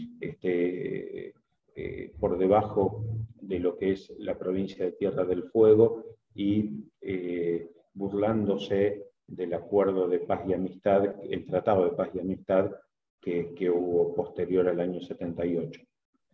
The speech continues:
Entonces, es un com-, un com-, un complejo,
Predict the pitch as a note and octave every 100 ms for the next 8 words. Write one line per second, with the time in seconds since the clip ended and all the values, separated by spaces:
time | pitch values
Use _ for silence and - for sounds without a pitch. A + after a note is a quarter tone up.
0 | - - F2+ - F#2 - A2 A2+ G#2 F2+
1 | - - A2 G2+ - - - - - F#2
2 | - G2 G2 - F2